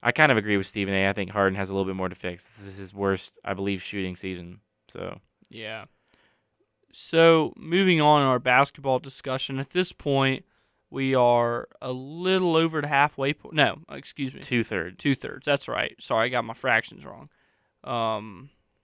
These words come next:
Speaker 2: who is your M V P prediction?
Speaker 1: I th-, um, I gotta go Joel Embiid right now. What he's been able to do right now without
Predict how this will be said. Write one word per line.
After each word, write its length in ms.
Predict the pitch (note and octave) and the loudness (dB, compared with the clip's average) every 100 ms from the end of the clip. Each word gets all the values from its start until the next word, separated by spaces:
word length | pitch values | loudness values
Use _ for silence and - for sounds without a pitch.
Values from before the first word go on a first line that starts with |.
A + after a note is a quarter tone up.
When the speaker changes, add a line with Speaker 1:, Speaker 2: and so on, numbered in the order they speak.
| - _ - | -20 _ -2
Speaker 2:
who 160 | G3 | 2
is 180 | A3 E3 | 2 2
your 220 | E3 D#3 | 2 4
M 160 | C3 C#3 | 2 -2
V 160 | C3+ B2 | -4 -6
P 200 | - - | -10 -18
prediction? 520 | - - - - D3+ _ _ _ _ _ _ _ _ _ _ _ _ _ _ _ _ _ _ _ _ _ _ _ _ _ _ _ _ _ _ _ _ _ _ - | -18 -20 -20 -20 -20 _ _ _ _ _ _ _ _ _ _ _ _ _ _ _ _ _ _ _ _ _ _ _ _ _ _ _ _ _ _ _ _ _ _ 6
Speaker 1:
I 180 | A#2+ A#2+ | 8 8
th-, 180 | - - _ _ _ | 0 -16 _ _ _
um, 560 | A#2+ A2+ A2 A2 A2 - - - | -4 0 2 2 0 -4 -4 8
I 120 | C#3 | 10
gotta 140 | E3+ | 10
go 240 | A#2 G#2+ G#2+ | 10 8 8
Joel 440 | G#2+ G#2 G#2+ G#2+ | 2 6 6 6
Embiid 320 | G2+ G#2+ G#2 | 2 0 2
right 160 | G#2 G2 | 2 0
now. 300 | G2+ G2 G2+ | -2 -4 -4
What 300 | E2 A2+ A#2+ | -4 4 4
he's 120 | C3 | 6
been 160 | B2 A#2 | 4 6
able 140 | A#2+ | 6
to 80 | A2 | 2
do 320 | F#2+ G#2+ A2 | 0 0 4
right 180 | A#2 A2+ | 4 4
now 340 | A#2 A#2+ A#2+ | 2 2 2
without 500 | A#2 A2 G#2+ G#2 - | -2 2 4 4 2